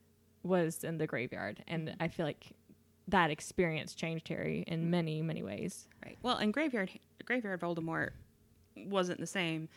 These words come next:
Speaker 2: as Chamber of Secrets Voldemort, so it's not like he had that memory to draw back on either,
Speaker 1: Hmm.
Speaker 2: though, right?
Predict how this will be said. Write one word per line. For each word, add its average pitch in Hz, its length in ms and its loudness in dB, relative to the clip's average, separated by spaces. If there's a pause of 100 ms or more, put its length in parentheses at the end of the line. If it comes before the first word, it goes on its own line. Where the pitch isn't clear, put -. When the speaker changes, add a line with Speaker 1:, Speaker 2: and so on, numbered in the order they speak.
(320)
Speaker 2:
as 151 640 0
Chamber 151 240 -4
of 151 80 -8
Secrets - 280 -2
Voldemort, - 420 -6
so 151 160 -4
it's - 140 -6
not 180 280 4
like 160 240 0
he 160 160 -2
had 147 300 -4
that 143 240 -2
memory 147 300 -6
to - 100 -12
draw - 160 -10
back - 240 -10
on - 180 -12 (260)
either, 117 440 -8 (280)
Speaker 1:
Hmm. 370 80 -2
Speaker 2:
though, - 260 -4
right? 156 220 -4